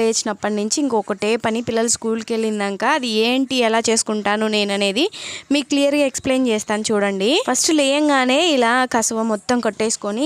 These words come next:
ఇల్లంతా క్లీన్ చేసేసుకుంటాను, పిల్లలకి పాలు కాంచిచ్చేసి. వాళ్ళు పాలు తాగేసి రెడీ అయ్యే లోపల నా పని అయితే క్లియర్ చేసేసుకుంటాను. పొద్దున్నే నేను పిల్లలకి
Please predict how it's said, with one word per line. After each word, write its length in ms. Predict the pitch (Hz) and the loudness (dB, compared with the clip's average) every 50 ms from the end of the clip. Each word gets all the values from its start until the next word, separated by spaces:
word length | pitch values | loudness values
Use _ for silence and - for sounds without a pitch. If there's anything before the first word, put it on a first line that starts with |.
| 311 254 | 0 2
ఇల్లంతా 320 | 214 214 208 214 208 240 233 - | 2 2 0 0 -2 -4 -4 -2
క్లీన్ 260 | 226 214 220 226 214 208 | -2 -2 -2 0 0 0
చేసేసుకుంటాను, 720 | 202 202 196 202 - - 202 196 196 185 185 185 190 220 277 311 269 240 | 0 0 0 -2 -2 -4 -6 -6 -4 -4 -2 -2 0 0 0 0 0 -2
పిల్లలకి 380 | 208 202 202 208 208 208 262 - - | -2 -2 -2 -2 -2 -6 -4 -2 0
పాలు 160 | 196 196 202 202 196 | 0 0 0 0 0
కాంచిచ్చేసి. 640 | 190 190 190 190 180 - 190 180 185 - 190 196 233 302 392 508 - - - - _ _ _ _ - 220 | -2 -2 -4 -6 -4 -2 0 0 0 0 0 2 2 2 0 -2 -4 -10 -20 -20 _ _ _ _ -4 -2
వాళ్ళు 240 | 240 240 247 269 311 285 | 0 2 2 2 0 0
పాలు 200 | 269 240 233 240 240 | 0 0 0 0 0
తాగేసి 380 | 240 233 226 220 226 233 - 277 247 | 0 0 0 0 0 0 0 0 2
రెడీ 180 | 233 214 220 233 226 | 2 2 2 2 4
అయ్యే 160 | 220 220 220 214 214 | 2 2 2 2 2
లోపల 240 | 208 202 - 226 254 311 302 | 0 0 0 0 0 2 2
నా 80 | 262 220 - | 0 0 -2
పని 120 | 214 208 208 | -2 -2 -2
అయితే 160 | 202 202 - 233 - | -2 -2 -4 -4 -4
క్లియర్ 220 | 233 214 208 202 202 | -4 -6 -6 -4 -4
చేసేసుకుంటాను. 680 | 214 208 208 196 202 - - 196 196 185 190 196 233 277 269 | -4 -4 -2 -4 -4 -6 -6 -6 -6 -6 -4 -4 -4 -2 -2
పొద్దున్నే 340 | 269 262 240 311 311 320 330 311 | -2 -2 0 0 0 0 0 0
నేను 140 | 294 277 262 247 | 0 0 0 -2
పిల్లలకి 320 | 262 233 240 254 262 240 | -2 -2 0 -2 -2 -2